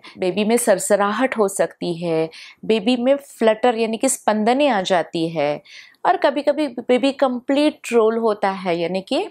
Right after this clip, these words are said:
पूरा घूम जाता है। तो ये सारी बेबी की हरकतें यानी कि फ्लटर्स, रोल्स, किक्स, ये सारी हरकतें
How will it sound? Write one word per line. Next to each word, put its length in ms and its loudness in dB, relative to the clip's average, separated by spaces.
पूरा 240 2
घूम 300 -2
जाता 340 -2
है। 160 -12
तो 80 2
ये 180 4
सारी 340 2
बेबी 300 0
की 180 0
हरकतें 600 -2
यानी 220 0
कि 140 2
फ्लटर्स, 1000 0
रोल्स, 640 2
किक्स, 560 2
ये 140 4
सारी 480 0
हरकतें 680 0